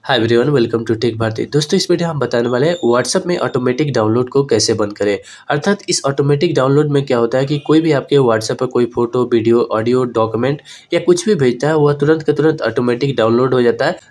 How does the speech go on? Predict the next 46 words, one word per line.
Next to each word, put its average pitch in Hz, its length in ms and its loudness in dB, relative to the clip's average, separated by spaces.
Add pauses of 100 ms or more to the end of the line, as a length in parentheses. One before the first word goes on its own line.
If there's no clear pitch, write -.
जिससे 175 280 2
क्या 202 140 0
होता 190 160 0
है 190 60 -2
कि 185 80 -2
आपका 156 280 0
स्टोरेज 139 420 2
फुल 139 180 2
हो 135 100 4
जाता 127 240 0
है - 60 -4
और 143 220 0
कई 175 120 4
बार 180 160 2
बिना 156 240 2
मतलब 135 360 0
के 143 100 4
चीज़ 127 240 -2
भी 135 80 2
डाउनलोड 117 380 0
होते 113 260 0
रहता 104 280 -2
है, 104 200 -6 (100)
यानी 156 220 2
आपके 156 240 2
स्टोरेज 143 420 2
में 143 100 2
सेव 139 280 0
होते 120 240 0
रहता 110 280 0
है। 165 120 -4 (280)
तो - 80 -4
आज 151 240 -2
की 202 80 -2
इस 180 120 -2
वीडियो 180 200 2
में 165 100 -2
हम 151 120 0
बताएंगे 139 460 0
जिसके 131 320 -2
माध्यम 127 360 0
से 147 140 -6
आप 143 260 -4
अपने 139 240 0
WhatsApp 117 440 0
में 165 160 0